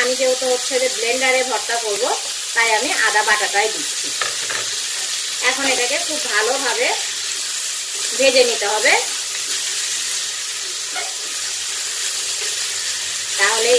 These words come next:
এই ভর্তাটা খেতে কিন্তু খুবই মজা, গরম ভাতের সাথে খেয়ে দেখতে পারেন যারা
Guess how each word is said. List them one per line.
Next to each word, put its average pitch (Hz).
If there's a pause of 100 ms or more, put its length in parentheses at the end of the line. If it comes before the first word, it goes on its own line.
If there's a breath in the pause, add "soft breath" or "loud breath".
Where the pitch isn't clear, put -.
এই 254 (100)
ভর্তাটা 262 (100)
খেতে 277
কিন্তু 254 (140)
খুবই 320 (120)
মজা, 214 (120)
গরম 226
ভাতের 226
সাথে 233
খেয়ে 233
দেখতে 220
পারেন 214 (100)
যারা 214